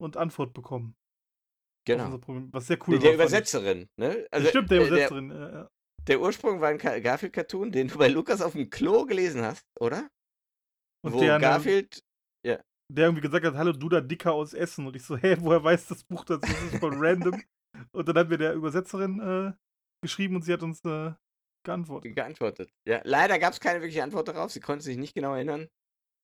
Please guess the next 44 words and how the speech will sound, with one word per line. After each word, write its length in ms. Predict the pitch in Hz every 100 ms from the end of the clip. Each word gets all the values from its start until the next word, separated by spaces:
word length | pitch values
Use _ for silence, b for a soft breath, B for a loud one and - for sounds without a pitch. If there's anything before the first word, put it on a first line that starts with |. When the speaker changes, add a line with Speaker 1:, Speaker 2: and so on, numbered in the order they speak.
| _
Speaker 2:
Äh, 60 | 107
aber 500 | 110 110 110 - 120
sie 220 | 113 117
war 120 | 127
der 120 | 139 135
Meinung, 340 | 123 127 135
der 240 | 117 107
Witz 280 | 131 - -
war 100 | 113
einfach 220 | 80 117 110
nur, 500 | 104 101 98 98 104 _ _ _ _
also 120 | 101 92
das 160 | 101
mit 120 | 113 101
dem 120 | 95
Dicken 240 | 139 117
aus 120 | 104
Essen 280 | - - 110
hatte 160 | 101 101
kein 460 | - 98 98 95 95 _ _ 90
Wortspiel 440 | 101 - 110 101
oder 120 | 95
Hintergrund, 340 | 101 110 98 95
sondern 100 | 92
es 80 | -
war 60 | 78
einfach 180 | 92 95
nur 260 | 90 90
eine 140 | 90 90
random 300 | 87 90 87
Stadt, 260 | 82 - 80
die 60 | 82
ihr 80 | 78
gerade 180 | 80 143
Speaker 1:
Ja, 100 | 127
war 80 |
das 100 | 180
Speaker 2:
einfiel. 100 | 202
Speaker 1:
nicht 80 | 190
irgendwie 180 | 165 156
mit 160 | 139 127
National 480 | 139 175 190 151
Fat 300 | 123 - 190
Week 280 | 202 208 233